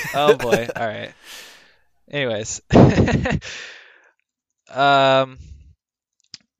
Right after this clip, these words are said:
Speaker 1: let's see. So that kinda covers our goals for the week. Um, I did, uh, make some progress with pixel art. And I, I have this idea in my head.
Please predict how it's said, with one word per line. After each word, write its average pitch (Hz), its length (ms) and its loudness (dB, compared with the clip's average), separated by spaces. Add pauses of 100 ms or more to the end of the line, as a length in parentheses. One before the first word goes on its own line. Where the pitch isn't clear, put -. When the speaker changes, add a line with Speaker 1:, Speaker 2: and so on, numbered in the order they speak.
(400)
Speaker 1:
let's 151 180 -4
see. 113 480 -10 (140)
So - 180 -6
that 175 160 2
kinda 190 340 -4 (120)
covers 151 800 -6 (540)
our 120 160 -6
goals 131 400 -8
for - 140 -14
the 117 100 -12
week. 113 500 -14 (140)
Um, 135 320 -4
I 147 120 0
did, 202 520 -6
uh, 143 640 -4 (1300)
make 151 200 -6
some 151 160 -10
progress 131 600 -2
with 120 280 -14
pixel 117 340 -16
art. 107 260 -10 (720)
And 139 100 -2
I, 151 220 0 (160)
I 135 100 -2
have 196 240 -2
this 254 160 -8
idea 143 380 -2
in 135 80 -6
my 123 100 -4
head. 120 400 -2